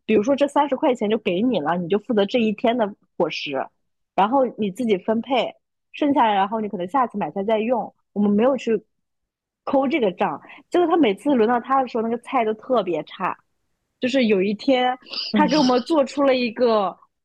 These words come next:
让我们惊为天人的菜色就是洋葱炒洋葱，没有一颗蛋。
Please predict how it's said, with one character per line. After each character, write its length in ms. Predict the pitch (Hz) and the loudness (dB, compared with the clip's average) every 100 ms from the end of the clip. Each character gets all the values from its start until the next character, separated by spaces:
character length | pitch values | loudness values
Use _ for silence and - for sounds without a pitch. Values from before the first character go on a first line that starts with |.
| _ _ _ | _ _ _
让 260 | - 269 247 | 0 2 2
我 60 | |
们 280 | 226 233 226 | 0 -2 -4
惊 220 | 214 302 | -2 0
为 160 | 294 262 | 2 0
天 260 | 240 311 269 | -2 0 0
人 180 | 226 | -2
的 220 | 214 220 202 | -4 -4 -6
菜 280 | - 277 208 | -8 -6 -6
色 280 | 226 226 208 | -2 -2 -2
就 180 | 247 226 | -2 -4
是 420 | - 220 202 180 - _ _ _ _ _ _ | -2 0 0 -2 -8 _ _ _ _ _ _
洋 240 | 233 233 294 | 0 0 0
葱 240 | - 349 | -2 -4
炒 180 | 294 233 | 0 0
洋 260 | 196 175 214 | 0 -2 -2
葱， 340 | 240 247 254 _ _ | -2 -2 -6 _ _
没 160 | - 214 | 0 4
有 80 | 254 | 2
一 100 | 214 | 0
颗 180 | - 202 | -2 -2
蛋。 320 | 208 165 | 0 -2